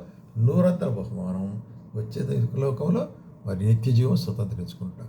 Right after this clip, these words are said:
కాబట్టి అన్నీ విసర్జించుకుంటా అంటే అర్థం ఏంటి? వారికి కలిగిన సమస్తం. పేతురు ఏం విడిచిపెట్టాడండి? పేతురు ఏ, ఏ యొక్క మరి పని చేసేవాడు ఉంటున్నాడు? పేతురు చేపలు పట్టేవాడు ఉంటున్నాడు. కాబట్టి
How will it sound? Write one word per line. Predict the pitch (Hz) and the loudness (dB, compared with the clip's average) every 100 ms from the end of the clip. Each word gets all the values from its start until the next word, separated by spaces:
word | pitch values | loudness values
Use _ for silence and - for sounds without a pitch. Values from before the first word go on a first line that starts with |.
| - | -4
కాబట్టి | 117 113 117 226 240 - - - - | -2 0 2 0 0 -10 -16 -16 -4
అన్నీ | 120 156 214 254 | 2 4 4 4
విసర్జించుకుంటా | 196 175 175 165 - 156 - | 2 2 2 0 -2 -4 -2
అంటే | 135 123 | -2 0
అర్థం | 117 151 156 | 0 0 0
ఏంటి? | 156 285 320 - - - | -2 -4 -6 -10 -16 -6
వారికి | 110 117 113 | 2 2 4
కలిగిన | 117 117 120 | 4 4 4
సమస్తం. | 117 110 98 - 98 196 | 4 0 -2 -6 -4 2
పేతురు | 233 226 220 | 4 4 2
ఏం | 202 | 2
విడిచిపెట్టాడండి? | 202 180 180 175 185 175 165 165 - - 160 | 2 2 0 0 2 2 0 -4 -6 -6 -4
పేతురు | 165 165 | -4 -2
ఏ, | 151 156 | -2 0
ఏ | 160 143 | 0 0
యొక్క | 165 165 170 151 147 147 - - - | -2 -2 -2 0 2 0 -4 -16 -8
మరి | 135 135 | -2 0
పని | 120 139 | 0 0
చేసేవాడు | 147 - 135 127 | 2 2 2 2
ఉంటున్నాడు? | 120 - 135 220 - - - - - | 0 -2 2 2 0 -8 -14 -12 -4
పేతురు | 101 98 - | -4 -2 -6
చేపలు | - 160 170 151 | 2 4 6 6
పట్టేవాడు | 120 - 98 92 | 4 4 0 -2
ఉంటున్నాడు. | - 90 87 | -6 -10 -6
కాబట్టి | 170 196 185 170 143 147 | -2 -2 -2 -2 -2 -2